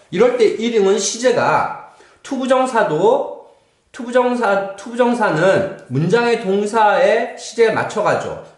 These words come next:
동명사도 마찬가지-, 마찬가지입니다. 동명사도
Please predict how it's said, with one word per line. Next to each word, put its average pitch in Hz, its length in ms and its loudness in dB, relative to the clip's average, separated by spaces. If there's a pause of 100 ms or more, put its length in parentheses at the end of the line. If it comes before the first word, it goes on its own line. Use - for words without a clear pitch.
(140)
동명사도 226 500 2
마찬가지-, 147 500 -2 (180)
마찬가지입니다. 131 1040 -4 (260)
동명사도 226 880 0